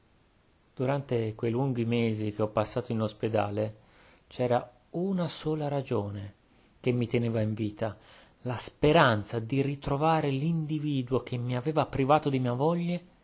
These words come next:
per ucciderlo. Volete dire che siete deciso a trovare da voi il colpevole?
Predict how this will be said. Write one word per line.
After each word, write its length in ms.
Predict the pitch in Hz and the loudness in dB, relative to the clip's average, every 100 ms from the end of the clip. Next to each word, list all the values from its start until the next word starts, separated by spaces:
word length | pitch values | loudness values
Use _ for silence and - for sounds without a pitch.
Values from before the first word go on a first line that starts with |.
| _ _ _ _ _ _ _ _ - | _ _ _ _ _ _ _ _ -2
per 180 | 151 165 | 2 2
ucciderlo. 600 | 165 123 101 101 113 110 _ _ _ _ _ _ _ _ _ _ _ _ _ _ _ _ _ _ _ _ - - _ | 0 -4 -4 -6 -12 -20 _ _ _ _ _ _ _ _ _ _ _ _ _ _ _ _ _ _ _ _ -20 -20 _
Volete 360 | - 117 - 139 | -4 -2 -2 -2
dire 480 | 143 156 139 127 - _ _ _ - | 0 0 0 -2 -6 _ _ _ -6
che 100 | 135 | -4
siete 360 | - 160 156 139 | 0 0 2 2
deciso 480 | 139 - 196 170 | 0 0 -2 0
a 20 | 147 | -2
trovare 380 | - 151 165 | 0 2 2
da 120 | 143 131 | 4 2
voi 460 | 135 175 202 196 | 4 4 6 4
il 100 | 160 | 2
colpevole? 800 | - 156 156 175 151 123 143 | 2 2 2 -2 0 -2 -4